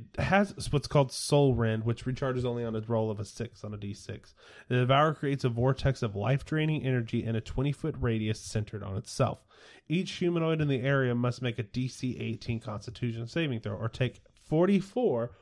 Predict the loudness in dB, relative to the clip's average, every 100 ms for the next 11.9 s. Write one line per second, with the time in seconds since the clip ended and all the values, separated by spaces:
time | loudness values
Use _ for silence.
0 | -20 _ -2 -2 -2 -6 -6 -8 -8 -4
1 | -4 -4 _ 0 0 0 2 2 2 2
2 | 0 -2 0 2 4 2 0 -4 -8 -8
3 | -4 -2 0 0 2 4 4 2 0 0
4 | 0 -2 -2 -4 -2 -2 -2 -4 -4 -4
5 | -6 -6 0 2 2 0 0 -2 -2 -4
6 | -4 -6 -6 -6 -4 -4 -6 -12 -12 -16
7 | -20 -18 -6 -4 -2 0 0 0 -2 2
8 | 2 0 -2 0 -2 -2 -2 -2 -2 -4
9 | -4 -4 -2 -2 -2 -6 -6 -4 -2 -2
10 | -2 -4 -4 -2 0 0 -4 -10 -12 -14
11 | -14 -16 -14 -10 -10 -10 -12 -14 -16